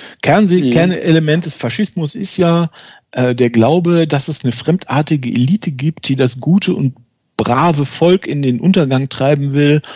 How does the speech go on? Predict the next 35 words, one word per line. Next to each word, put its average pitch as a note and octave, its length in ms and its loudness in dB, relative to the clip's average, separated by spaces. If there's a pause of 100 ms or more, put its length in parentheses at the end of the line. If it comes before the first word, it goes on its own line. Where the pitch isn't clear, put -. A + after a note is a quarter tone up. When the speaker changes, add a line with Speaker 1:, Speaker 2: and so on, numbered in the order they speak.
(180)
Speaker 1:
und B2 140 0
dagegen C3+ 320 4
muss C#3+ 160 -2
sich D#3 140 -4
das - 260 -4
Volk, C#3+ 380 2
das A#2+ 140 -4
Volk - 300 -2
muss D#3 140 0
dagegen C3+ 400 0
eine A#2+ 100 2
Bewegung D3+ 680 0
gründen C#3+ 680 -2 (280)
mit B2+ 200 -2
einem A2 160 2
Erlöser D3 600 4
als A#2 180 -8
Führer, D3 680 0 (340)
die B2 80 -4
so B2 180 2
in B2+ 100 2
einem, A2+ 220 0 (340)
in B2 120 2
einem A#2+ 120 6
revolutionären C3 960 0
Gewaltausbruch B2 1200 -2
diese B2+ 300 -2
Elite A#2+ 340 0
beseitigt B2 760 0
und A2 180 0
sich C3+ 200 0
und B2 80 0
ihre A2+ 240 2
Kinder G#2+ 400 0
rettet - 440 -6